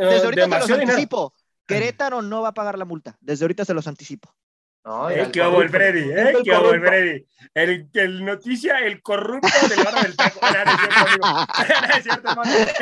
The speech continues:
Speaker 2: Este, yo creo que se lo lleva, se lo lleva Querétaro, José Luis. Va a sacar la victoria, hermano.
Speaker 3: Eh, Angelito.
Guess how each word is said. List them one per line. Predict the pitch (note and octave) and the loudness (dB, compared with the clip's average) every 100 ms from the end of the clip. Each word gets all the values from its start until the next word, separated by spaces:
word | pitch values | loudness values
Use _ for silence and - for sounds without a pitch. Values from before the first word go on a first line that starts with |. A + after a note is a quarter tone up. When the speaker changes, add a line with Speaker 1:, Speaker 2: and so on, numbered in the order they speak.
| D4+ D#4 | 0 0
Speaker 2:
Este, | - C#4+ C4+ - _ - | 0 -2 -2 -4 _ 0
yo | D#4+ E4 | 2 2
creo | E4 E4+ | -2 -4
que | D4+ | -6
se | B3+ | -4
lo | |
lleva, | B3 C#4+ D#4 G#3+ | 0 2 0 -2
se | E3+ G#3 | -6 -6
lo | |
lleva | A3+ C#4 B3+ | 0 0 -2
Querétaro, | A3 A#3 A3 G3+ | -6 -6 -4 -6
José | F#3+ F#3+ | -8 -12
Luis. | F#3+ A3+ F3 | -12 -12 -12
Va | C#3+ | -8
a | G#3 | -6
sacar | G3 F#3+ F#3+ | -6 -4 -4
la | |
victoria, | D3 B2 C#3+ C3+ | -6 -8 -8 -8
hermano. | A#2+ G#2 _ _ _ _ _ _ _ _ _ | -12 -18 _ _ _ _ _ _ _ _ _
Speaker 3:
Eh, | A#2+ C3 C3 | -8 -4 -4
Angelito. | C3+ C3+ E3+ F3+ G3+ | -4 -8 -8 -6 -8